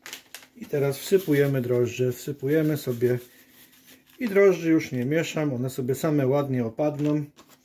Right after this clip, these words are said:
I taki nastaw stawiamy gdzieś w ciepłe miejsce na, tak jak tu pisze w instrukcji,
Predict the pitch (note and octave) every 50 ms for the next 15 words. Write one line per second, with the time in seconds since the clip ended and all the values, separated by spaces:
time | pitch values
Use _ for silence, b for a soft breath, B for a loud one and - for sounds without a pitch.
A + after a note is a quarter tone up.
0 | b b b b b b b b - D#3+ - A#3 G#3+ G3+ - D#3+ D3+ D3+ D#3+ E3+
1 | D#3+ - - D#3+ D3+ - - - C#3 C3 D3 D3 D3 C#3 C3+ A#2+ A2+ A2+ B2 B2+
2 | - - - - - - - - B2+ A#2+ A#2+ C#3 C#3+ D3 D3 D3 - - - F3
3 | F3 F3 F3 F3 - b b b b b b b b b b b D#3 E3+ G3+ G#3+
4 | G#3+ G#3 G3+ G#3 - _ _ _ _ _ _ _ _ _ _ _ - E3 D#3+ -
5 | D3+ C#3+ C#3 - - - A#2+ - D3 C3+ - C3+ A#2+ G#2+ - A2+ A2+ A2 - -
6 | - E3+ F3 E3+ E3+ - - - D3+ C#3+ D3 C#3+